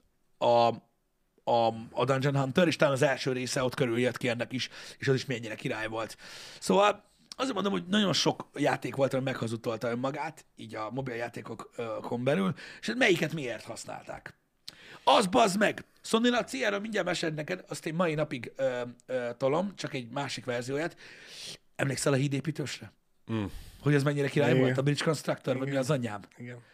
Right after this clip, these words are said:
Speaker 1: Na, képzeld el, hogy nem annyira régen volt az Epic Games Store-on ingyenes a Bridge Constructor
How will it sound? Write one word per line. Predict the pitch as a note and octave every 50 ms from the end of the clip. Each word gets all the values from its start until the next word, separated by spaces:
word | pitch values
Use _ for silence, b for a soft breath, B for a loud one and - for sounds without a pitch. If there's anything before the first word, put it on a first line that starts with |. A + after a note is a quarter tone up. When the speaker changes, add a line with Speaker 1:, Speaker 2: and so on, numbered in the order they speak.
| b _
Speaker 1:
Na, | C#3+ - A#2+ A#2
képzeld | - - F#3 F#3 D#3 D3+ B2+ A2+
el, | C3 C#3+ D#3+ D3+ b b b
hogy | - C3+ B2 - b b b
nem | - F3 G#3+
annyira | G3+ E3 D3 C#3 C3 B2+
régen | C3+ D3 C#3+ C3 C3 A#2+
volt | B2 C3+ C3+ B2+
az | B2 -
Epic | - D3+ - - B2+ A2 G#2+ A#2
Games | B2 A#2 A2
Store-on | - - - A2+ A2+ A2 B2 C3+ C3
ingyenes | - C#3 C#3+ C#3 B2 G#2+ G#2 G#2+ C3 - - - - - _ _ _ _ _ _ _ _ _ _ _ _ _ _ _ _ _ - - _ _ _ _
a | - - G#2+ G#2+ G#2+ G#2+ b b b b b b b b b
Bridge | - B2 C3+ E3 G3+ F#3+ - -
Constructor | - - F#3 D3 C3 A#2 - - C#3 B2 - - - - A#2+ A2 G#2+ F#2+ -